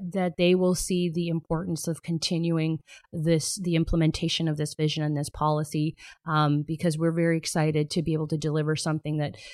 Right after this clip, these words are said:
you know, people in the city talk a lot about the Vienna model. Um, I've joked about how tired I am <laughs> of hearing about the Vienna model, um, because there's lots of great cities in this world that have great programs, but, um, you know, I think our proposal to make sure that all the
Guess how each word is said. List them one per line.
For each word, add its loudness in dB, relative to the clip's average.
you 0
know, 4
people 4
in 0
the 2
city 0
talk 0
a -6
lot 0
about -2
the -4
Vienna 4
model. 6
Um, 2
I've 0
joked 2
about 0
how 0
tired 6
I 8
am 8
<laughs> -
of 8
hearing 2
about 4
the 2
Vienna 4
model, 6
um, 4
because 0
there's 0
lots 4
of -2
great 6
cities 4
in 4
this 2
world 2
that -2
have -2
great 0
programs, 2
but, 2
um, 4
you 0
know, 6
I 0
think 2
our 4
proposal 4
to 0
make 2
sure 2
that 2
all 4
the 0